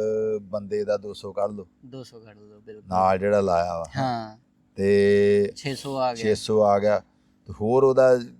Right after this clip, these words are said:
Speaker 1: ਉੱਤੇ ਖਰਚਾ ਲਾ ਲਓ ਤੁਸੀਂ ਸੌ,
Speaker 2: ਸੌ ਰੁਪਈਆ
Speaker 1: ਪੰਜ ਸੌ ਰੁਪਈਆ ਉਹਦਾ ਲਾ ਲਓ ਤੁਸੀਂ ਸਾਨੂੰ, ਆਪਾਂ ਨੂੰ।
Speaker 2: ਹਾਂ, ਵੀ ਮੁੱਲ ਲੈ ਕੇ ਵੀ ਪੰਜ ਸੌ ਬਚਦਾ ਹੈ।
Speaker 1: ਪੰਜ ਸੌ ਰੁਪਈਆ ਬਣ-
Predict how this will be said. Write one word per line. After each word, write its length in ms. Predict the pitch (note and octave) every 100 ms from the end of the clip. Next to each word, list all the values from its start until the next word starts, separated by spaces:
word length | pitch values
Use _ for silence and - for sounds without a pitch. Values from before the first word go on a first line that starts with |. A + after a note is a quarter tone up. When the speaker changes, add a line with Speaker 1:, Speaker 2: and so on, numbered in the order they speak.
| -
Speaker 1:
ਉੱਤੇ 240 | - A#2
ਖਰਚਾ 420 | G#2 G#2+ F#2 G#2+
ਲਾ 140 | G#2+ G#2
ਲਓ 120 | G#2
ਤੁਸੀਂ 220 | G2+ G#2+
ਸੌ, 240 | G2+ F#2+ F#2+
Speaker 2:
ਸੌ 160 | F3+
ਰੁਪਈਆ 380 | E3 D#3 D3 A#2
Speaker 1:
ਪੰਜ 120 | B2
ਸੌ 160 | A#2 B2
ਰੁਪਈਆ 320 | A#2+ A#2 A#2
ਉਹਦਾ 140 | A2+
ਲਾ 160 | G#2+ G2
ਲਓ 120 | G2+
ਤੁਸੀਂ 220 | F#2+ G2
ਸਾਨੂੰ, 240 | F#2 F#2 - -
ਆਪਾਂ 320 | F#2 - F#2
ਨੂੰ। 140 | F#2+ - _ B2+
Speaker 2:
ਹਾਂ, 460 | C3 B2+ A#2 A2 G#2+ -
ਵੀ 100 | F3
ਮੁੱਲ 420 | E3 D#3 D#3 D#3+
ਲੈ 200 | D#3+ D#3
ਕੇ 160 | D#3 E3
ਵੀ 80 | E3+
ਪੰਜ 300 | D3 C#3+ B2+
ਸੌ 120 | C#3+
ਬਚਦਾ 400 | C3 A#2+ A#2 C3+
ਹੈ। 100 | D#3
Speaker 1:
ਪੰਜ 80 | F3
ਸੌ 120 | F2
ਰੁਪਈਆ 40 |
ਬਣ- 280 | E2 E2 _